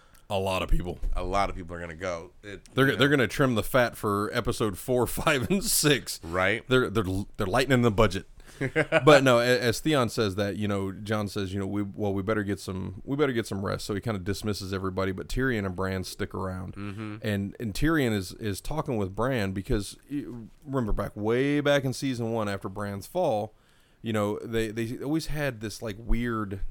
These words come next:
Speaker 1: um, dynamic between the two of 'em.
Speaker 2: And they've always understood what each other was going through
Speaker 1: Mm-hmm.
Speaker 2: because, like, everybody talks shit on Bran 'cause he was in a wheelchair. Everybody talks shit on Tyrion 'cause he's a little person. And so they had that kind of kindredness, you know?
Speaker 1: Mm-hmm.
Speaker 2: And so it's like,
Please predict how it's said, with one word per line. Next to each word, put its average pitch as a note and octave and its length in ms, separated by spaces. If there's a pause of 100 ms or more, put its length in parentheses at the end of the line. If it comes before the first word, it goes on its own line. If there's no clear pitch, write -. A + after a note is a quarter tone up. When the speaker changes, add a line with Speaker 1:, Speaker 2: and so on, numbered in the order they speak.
(100)
Speaker 1:
um, G2 420
dynamic G#2 480
between A2 280
the F#2+ 80
two G#2 240
of F#2 100
'em. D#3 140
Speaker 2:
And E3 40
they've E3+ 160
always E3+ 440
understood D#3 460
what C#3+ 120
each C3 180
other C3 200
was A#2 180
going C#3+ 360
through F#2 180
Speaker 1:
Mm-hmm. A#2 280
Speaker 2:
because, G2+ 360
like, G2+ 340
everybody B2 400
talks A2 320
shit A#2 140
on G2+ 140
Bran G#2+ 260
'cause F#2 180
he G#2 80
was G2+ 140
in F2+ 80
a F2+ 40
wheelchair. A2 420
Everybody F#2+ 340
talks G2 300
shit G2+ 120
on F#2 460
Tyrion G#2 280
'cause F#2 140
he's F#2+ 140
a E2+ 40
little B2 200
person. A2+ 500 (420)
And A#2+ 120
so C#3 80
they C3+ 100
had C#3 160
that C#3 120
kind C#3+ 140
of A#2+ 60
kindredness, A2 640 (100)
you G#2+ 80
know? G#2 180
Speaker 1:
Mm-hmm. A#2 100 (800)
Speaker 2:
And A#2 120
so C3 120
it's A#2+ 100
like, A2+ 140